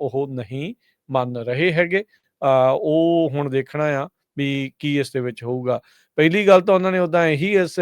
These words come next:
ਅਠਾਈ ਨੁਕਾਤੀ ਪਲਾਨ ਦੇ ਵਿੱਚ ਇਹੀ ਆ ਵੀ ਜਿਹੜੀ ਯੂਕਰੇਨ ਦੀ ਪ੍ਰਭੂ ਸੱਤਾ ਆ,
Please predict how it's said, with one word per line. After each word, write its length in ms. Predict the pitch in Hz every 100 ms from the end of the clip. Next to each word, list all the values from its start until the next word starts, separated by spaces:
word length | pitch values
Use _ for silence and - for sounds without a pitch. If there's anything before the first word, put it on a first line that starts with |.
| 165
ਅਠਾਈ 420 | 143 156 156 156
ਨੁਕਾਤੀ 400 | 151 151 147 156
ਪਲਾਨ 320 | 156 143 139
ਦੇ 80 | 147
ਵਿੱਚ 240 | 147 135
ਇਹੀ 260 | 135 131 175
ਆ 140 | 139 - _ _ _
ਵੀ 360 | 156 156 147 143
ਜਿਹੜੀ 400 | 139 147 151 143
ਯੂਕਰੇਨ 520 | 139 131 - 151 156
ਦੀ 120 | 160
ਪ੍ਰਭੂ 320 | 156 165 175 202
ਸੱਤਾ 460 | 165 - 160
ਆ, 20 | 151